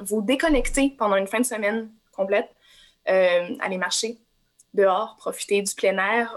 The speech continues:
vous couper un peu de ce qui se passe dans l'actualité. Le dimanche, le lundi matin, euh, il y a ces merveilleuses choses qu'on appelle un résumé de l'actualité de la fin de semaine. Donc, c'est possible, selon moi, de, de protéger sa santé mentale, de se dire, de se donner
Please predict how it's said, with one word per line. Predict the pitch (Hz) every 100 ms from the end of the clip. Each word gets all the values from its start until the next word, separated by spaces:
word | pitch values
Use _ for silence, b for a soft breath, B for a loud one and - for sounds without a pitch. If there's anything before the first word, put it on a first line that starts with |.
| 233
vous | 202 202 214 214 214 208
couper | - 285 - 294 302
un | 233 220
peu | 214 254 226
de | 202
ce | -
qui | -
se |
passe | 240 262
dans | 214
l'actualité. | 202 196 202 285 320 _ _ _ _ _ - b b b -
Le | 233 226
dimanche, | 233 269 302
le | 294
lundi | 262 233 233
matin, | 214 226 247 269 285 -
euh, | 214 208
il | 208
y | 214
a |
ces | 202 226
merveilleuses | 226 226 247 247 240
choses | 262 285 277 -
qu'on | 233 233 233 220
appelle | 208 208 233 240
un | 220 208 214
résumé | 247 240 - 240 233 269 _ 220
de |
l'actualité | 208 208 208 220
de | 247
la |
fin | 233 226
de |
semaine. | 240 247 294 - B B B -
Donc, | 220 233 226 _ _
c'est | - - 240 233 - _ _
possible, | 240 240 330 302
selon | 247 226
moi, | 220 240 262
de, | 220
de | 202 196
protéger | 196 254 262 254 226 285
sa | 277
santé | 240 226 233
mentale, | 220 214 220 269
de | 208
se | 208
dire, | - 240 240
de | 220
se | -
donner | 214 226 240 262 302